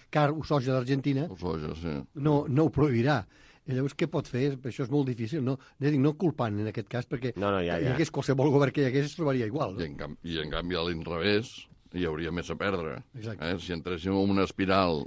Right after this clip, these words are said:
Speaker 2: de,
Speaker 1: Exacte.
Speaker 2: de, de contenciós entre, entre els dos països, en aquest moment tindríem més a perdre nosaltres que realment, eh, hi ha molt més capital,
Speaker 1: Exacte,
Speaker 2: eh,
Speaker 1: clar.
Speaker 2: in-, invertit,
Speaker 1: Telefònica,
Speaker 2: invertit en
Speaker 1: etcètera,
Speaker 2: gran,
Speaker 1: que també
Speaker 2: exacte, en
Speaker 1: pot,
Speaker 2: grans
Speaker 1: pot,
Speaker 2: empreses
Speaker 1: pot
Speaker 2: allà.
Speaker 1: continuar. Home, aquí potser la, la cosa que suposo que haurà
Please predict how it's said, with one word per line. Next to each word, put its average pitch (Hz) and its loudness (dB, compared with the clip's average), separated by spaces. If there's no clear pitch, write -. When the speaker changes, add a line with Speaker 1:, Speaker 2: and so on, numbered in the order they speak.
Speaker 2:
de, 87 -2
Speaker 1:
Exacte. 90 0
Speaker 2:
de, 87 0
de 87 -2
contenciós 92 0
entre, 87 0
entre 90 -4
els 90 -6
dos 95 -2
països, 92 2
en - -4
aquest 82 -2
moment 87 -2
tindríem 101 0
més 92 0
a 87 0
perdre 87 -2
nosaltres 87 -2
que 107 2
realment, 87 0
eh, 87 -4
hi 87 -2
ha 92 2
molt 110 6
més 92 -2
capital, 87 2
Speaker 1:
Exacte, 67 -2
Speaker 2:
eh, 80 2
Speaker 1:
clar. 80 0
Speaker 2:
in-, 95 0
invertit, 113 6
Speaker 1:
Telefònica, 107 6
Speaker 2:
invertit 156 4
en - -
Speaker 1:
etcètera, 143 2
Speaker 2:
gran, 165 4
Speaker 1:
que 147 -2
també 117 2
Speaker 2:
exacte, 98 2
en 85 -2
Speaker 1:
pot, 87 0
Speaker 2:
grans 101 4
Speaker 1:
pot, 101 2
Speaker 2:
empreses 92 0
Speaker 1:
pot 87 -4
Speaker 2:
allà. 85 0
Speaker 1:
continuar. 151 -2
Home, 165 -2
aquí 196 -6
potser 180 -2
la, 143 2
la 135 0
cosa 151 0
que 139 -2
suposo 139 0
que 143 -4
haurà 135 2